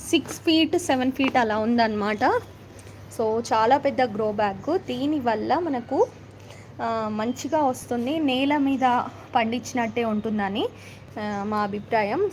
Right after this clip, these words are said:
So, అందుకే ఈ గ్రో బ్యాగ్ అయితే తీసుకున్నాం అనమాట. దీనికి ప్రత్యేకంగా ఇలా పైప్ కూడా అరేంజ్ చేసాము, ఆ,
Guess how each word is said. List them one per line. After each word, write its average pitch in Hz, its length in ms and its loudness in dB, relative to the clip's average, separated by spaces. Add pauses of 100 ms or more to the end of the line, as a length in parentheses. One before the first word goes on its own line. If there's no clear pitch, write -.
So, 254 40 2
అందుకే 214 460 -2
ఈ 294 200 0
గ్రో 208 280 0
బ్యాగ్ 220 320 2
అయితే 240 380 0 (400)
తీసుకున్నాం 226 520 -4
అనమాట. 180 360 -6 (440)
దీనికి 254 280 -2
ప్రత్యేకంగా 269 1120 0 (1000)
ఇలా 247 140 6
పైప్ 233 420 6
కూడా 269 180 10
అరేంజ్ 233 360 6
చేసాము, 220 500 2 (720)
ఆ, 220 360 -4